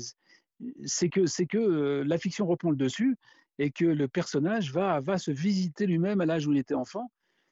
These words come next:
Et c'est, et c'est une, un acte symbolique très, très fort, une espèce de catharsis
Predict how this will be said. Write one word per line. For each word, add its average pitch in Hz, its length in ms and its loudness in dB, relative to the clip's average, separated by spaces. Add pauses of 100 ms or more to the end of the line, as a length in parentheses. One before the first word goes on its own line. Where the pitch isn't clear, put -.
(160)
Et 143 120 -2
c'est, 180 180 -2
et 147 140 0
c'est - 240 -2
une, 143 520 2
un 147 180 0
acte 175 280 -2
symbolique 165 600 2
très, - 160 -2
très 185 180 0
fort, 202 200 0
une 170 80 2
espèce 147 220 -2
de 143 100 0 (180)
catharsis - 720 -2